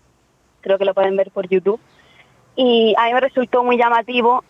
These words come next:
porque él ahí lo explicaba muy bien, ¿no? Que veíamos como la maldad podía ser parte esencial de una, de las personas, pero no respondía a, a ningún tipo de trastorno, ¿no? No tenía por qué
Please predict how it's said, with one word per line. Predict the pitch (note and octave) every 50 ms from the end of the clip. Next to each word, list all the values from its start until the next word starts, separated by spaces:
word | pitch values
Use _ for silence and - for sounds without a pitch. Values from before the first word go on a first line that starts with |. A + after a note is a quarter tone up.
| _ _
porque | - A3+ A3 G#3+ - - A3+ G#3+ G#3+ G#3 G#3 G3+ G3 F#3 -
él | A#3 A#3+ A#3 - - - - _ _ -
ahí | G#3+ A3+ A#3+
lo | B3+ B3+
explicaba | - _ A#3+ B3+ - B3 A#3 A#3 A#3
muy | A#3 A#3 A3
bien, | G#3+ A3 G#3+ F#3+ F#3+
¿no? | F#3+ G3+ A3 - _ _ _ - - _ _
Que | - B3 G#3+
veíamos | G#3+ G#3+ A3 A3+ A#3+ A#3+ B3 B3
como | - C#4 C4 B3+ B3
la | B3 A#3+ A#3
maldad | A3 G#3+ A3 A3 A#3 B3 C4+ C#4 C#4 D#4 _ _ _ _ _ _ _ _
podía | - A3+ A3 A3+ A3+ - -
ser | B3+ B3+ B3 B3 B3 A#3+ A3
parte | - - B3+ A#3+ B3 - _ - A3+ A3+ A3 A3 G#3+ G#3+ - _ _ _ _ _ _ _ - - _ -
esencial | - A3+ - A#3 A3 - - B3 A#3+ A#3+
de | A#3 A#3
una, | A#3 A#3 A3 -
de | G#3+ A3 G#3+
las | G#3+ G#3+ -
personas, | - A3+ G#3 G#3 - - A#3 A#3 A#3 A#3+ A#3+ -
pero | - A#3 G#3+ G#3 G3+ G3+ G3+ G3+ G3+ G3 F#3+ F#3 F#3 F#3+ - _ _ _ _ _ _ _ _ _ _ _ _ -
no | A#3 A#3+ B3+
respondía | C4 B3+ B3+ - A#3 A3 A3 A3 A3 G3+ F#3 F#3 -
a, | - G#3
a | G3+
ningún | G#3 G3 G3+ G#3 G3+ F#3+
tipo | - G#3 F#3 G3
de | G3 G3 F#3+
trastorno, | F#3+ F#3 F#3 - - F#3 F3+ F3+ F3+ F3+
¿no? | F3+ G3 A3 - - - _ - - _ _ _ _
No | - A#3 A#3
tenía | G3+ A#3+ A#3 A#3+ A#3
por | G#3 A3 G#3
qué | - - A#3 A3 G#3+ G#3+ G#3+ G#3 G#3 G#3 G3 G3